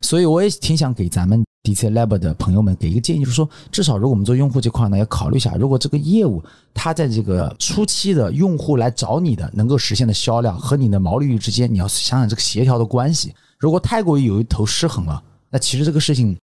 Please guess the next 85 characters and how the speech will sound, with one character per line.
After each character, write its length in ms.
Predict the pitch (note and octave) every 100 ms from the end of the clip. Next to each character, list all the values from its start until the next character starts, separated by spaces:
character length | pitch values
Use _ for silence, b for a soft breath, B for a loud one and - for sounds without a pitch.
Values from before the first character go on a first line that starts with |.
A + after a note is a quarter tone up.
| _
它 140 | - C#3+
的 100 | A#2+
这 100 | G#2+
个 80 |
风 300 | A2 - E3+
险 180 | E3+ G#2+
和 140 | - A2
难 180 | F#2
度 60 | C3
还 80 | C#3+
是 60 |
很 120 | C#3+ -
大 260 | - A2+ F#2
的， 140 | - B B
那 80 | A#2+
是 140 | -
不 60 | B2
是 80 | C3
我 60 |
们 100 | F#2+
要 80 | A3
做 120 | C3
更 160 | A2+ C3+
多 120 | A#2
的 80 | B2
早 160 | -
期 120 | - -
准 200 | F#2+ D2
备？ 180 | A2 A2 _ _ -
比 60 |
如 40 | G2+
说 120 | B2+
我 80 | F#2
能 140 | F#2+
够 80 | A2
接 180 | - C3
入 100 | A#2+
更 180 | - D3
大 160 | - G2
的 80 |
一 40 | F#2+
些 240 | - G2+
小 180 | F#2 F2+
众 140 | B2 A2
网 160 | D#2+
络， 120 | F#2+ - B B
有 100 | B2
更 160 | A2+ E3
多 80 | C#3
的 80 |
前 160 | - C#3
期 100 | D#3+
准 220 | - B2
备。 180 | G2+ - b b _
因 120 | G3
为 140 | A3+ A#3
比 80 | -
如 60 |
说 100 | E3+
毛 140 | E3 E3+
利 80 |
率 80 | G3+
又 100 | G3
低， 360 | C#3 G3 F#3+ F#3+
初 140 | -
期 260 | G3 F3+ F#3
销 200 | - G3
量 100 | F3+
门 100 | D#3+
槛 160 | C#3+ C3+
要 120 | D3
求 120 | D#3+
非 160 | C#3+ D#3+
常 160 | B2+
高， 240 | A#2+ B2+ C#3+
一 20 |
上 160 | E3 D#3+
来 80 | D3+
走 140 | A2
到 80 | A#2+
一 40 |
个 60 | C#3
什 80 | G#2+
么 60 |
量， 240 | C#3+ F3